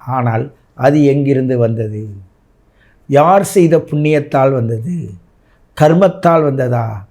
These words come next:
தர்மத்தால் வந்ததா? தான தர்மத்தில் சிறந்ததனால் வந்ததா? தான தர்மத்தை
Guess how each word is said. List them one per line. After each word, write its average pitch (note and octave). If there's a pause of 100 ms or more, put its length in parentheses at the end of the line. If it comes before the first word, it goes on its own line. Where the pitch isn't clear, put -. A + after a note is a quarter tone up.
(140)
தர்மத்தால் C3+
வந்ததா? A#2 (480)
தான F3+
தர்மத்தில் E3+
சிறந்ததனால் D#3+
வந்ததா? B2+ (220)
தான D3
தர்மத்தை D3